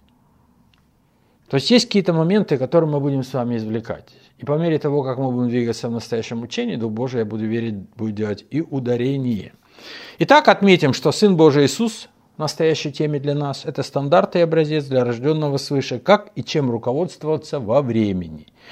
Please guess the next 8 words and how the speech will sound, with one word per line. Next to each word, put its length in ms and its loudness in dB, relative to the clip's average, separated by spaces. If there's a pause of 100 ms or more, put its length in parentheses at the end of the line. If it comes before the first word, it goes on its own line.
(720)
И 200 6
начну 520 6
настоящее 680 4
учение. 420 4
Это 380 4
не 120 4
базовый 480 4
стих. 360 -8